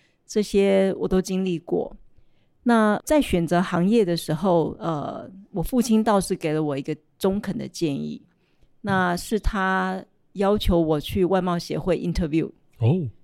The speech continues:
Speaker 1: 对，那我还特别为了这件事情，呃，像我那时候，呃，才刚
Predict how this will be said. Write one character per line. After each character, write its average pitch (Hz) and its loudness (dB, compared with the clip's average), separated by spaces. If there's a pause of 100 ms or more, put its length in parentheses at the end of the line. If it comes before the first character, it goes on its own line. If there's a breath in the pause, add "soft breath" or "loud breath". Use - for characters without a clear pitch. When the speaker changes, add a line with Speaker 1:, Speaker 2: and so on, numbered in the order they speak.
(140)
Speaker 1:
对， - -10
那 185 0
我 165 2
还 165 -2
特 202 2
别 165 0
为 180 2
了 170 0
这 175 -4
件 175 0
事 175 -4
情， 151 -8
呃， 139 -10 (540)
像 185 0
我 180 0
那 196 0
时 180 -6
候， 165 0
呃， 151 -6
才 175 -4 (140)
刚 208 2